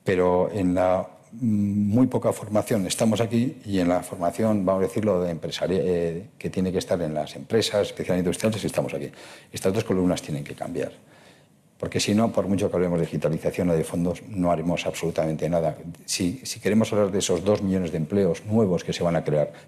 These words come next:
que se van a crear, realmente va a ser muy difícil si la gente no está,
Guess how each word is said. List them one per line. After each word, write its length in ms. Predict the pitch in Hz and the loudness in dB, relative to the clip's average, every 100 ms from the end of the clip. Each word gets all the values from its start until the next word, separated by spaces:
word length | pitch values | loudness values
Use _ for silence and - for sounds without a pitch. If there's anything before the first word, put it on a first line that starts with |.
| - | -6
que 100 | 151 | 0
se 140 | - | 2
van 160 | - 87 | 4 2
a 80 | |
crear, 340 | - 73 73 - - - - - | 0 0 0 -2 -14 -20 -20 -2
realmente 400 | 104 92 90 90 | 2 4 2 2
va 80 | 82 | 0
a 20 | |
ser 140 | 80 | 0
muy 100 | 82 | -2
difícil 320 | 82 - 82 | -2 -4 -4
si 140 | - 80 | -4 -4
la 80 | - | -4
gente 280 | 82 82 | -6 -4
no 120 | 78 78 | -2 -4
está, 420 | - 82 76 | -2 -2 -2